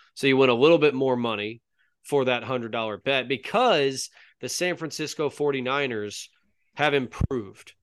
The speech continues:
They were plus nine hundred, only behind the Chiefs. They are now plus seven hundred, still behind the Chiefs, who are plus six fifty, but it is neck and neck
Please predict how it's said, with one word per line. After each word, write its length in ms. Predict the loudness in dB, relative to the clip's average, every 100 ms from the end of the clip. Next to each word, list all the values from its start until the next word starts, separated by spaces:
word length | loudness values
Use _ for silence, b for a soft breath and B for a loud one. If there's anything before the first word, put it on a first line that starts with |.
| _ -2
They 100 | -2
were 120 | -2
plus 340 | -2 -4 -4
nine 440 | -8 -2 0 0 -2
hundred, 560 | -6 -8 -10 -12 -12 _
only 220 | -2 0 2
behind 360 | 0 0 -2
the 60 | -6
Chiefs. 520 | -8 -8 -8 -12 -16 b b b -4
They 180 | 2 2
are 100 | 2
now 280 | 0 -2 -2
plus 320 | -4 -4 -4
seven 420 | -8 -4 -4 -4
hundred, 400 | -8 -10 -12 -12
still 220 | -2 0
behind 340 | 2 2 0 -2
the 40 |
Chiefs, 360 | -4 -6 -6 -4
who 80 |
are 100 | -4
plus 260 | -4 -6 -6
six 220 | -8 -8 -6
fifty, 460 | -6 -2 -2 -2 B B _ 2
but 240 | 2 4
it 140 | 2
is 200 | 2 0
neck 340 | -4 -2 -2 -2
and 200 | -6 -4
neck 260 | -4 -6